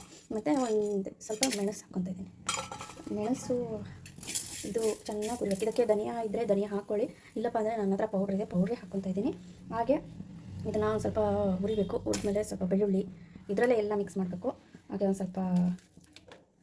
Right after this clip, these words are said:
ಈರುಳ್ಳಿನೂ ಹಾಕ್ಕೊತಾ ಇದ್ದೀನಿ. ಈರುಳ್ಳಿ, ಬೆಳ್ಳುಳ್ಳಿ ಎಲ್ಲ ಮಿಕ್ಸ್ ಮಾಡ್ಕೋಬೇಕು. ಇದೊಂಥರ ಹೊಸ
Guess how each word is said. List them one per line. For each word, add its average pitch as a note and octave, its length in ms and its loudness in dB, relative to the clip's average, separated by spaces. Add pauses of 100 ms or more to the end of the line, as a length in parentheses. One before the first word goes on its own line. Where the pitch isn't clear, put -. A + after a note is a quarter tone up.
(160)
ಈರುಳ್ಳಿನೂ G#3 440 4
ಹಾಕ್ಕೊತಾ F#3 380 -2
ಇದ್ದೀನಿ. F#3 200 2 (720)
ಈರುಳ್ಳಿ, G3 320 2
ಬೆಳ್ಳುಳ್ಳಿ G3+ 340 2
ಎಲ್ಲ B3 140 4
ಮಿಕ್ಸ್ - 200 -2
ಮಾಡ್ಕೋಬೇಕು. F3+ 400 0 (1040)
ಇದೊಂಥರ A3+ 340 2
ಹೊಸ G#3 120 0